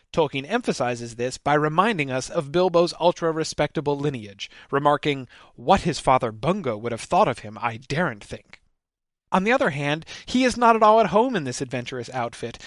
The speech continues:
and he looks rather comic. The adventure literally does not fit him yet,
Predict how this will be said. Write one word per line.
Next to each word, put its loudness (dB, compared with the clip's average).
and -4
he 2
looks 0
rather 4
comic. -4
The 0
adventure 2
literally 2
does 0
not -2
fit 0
him -6
yet, -12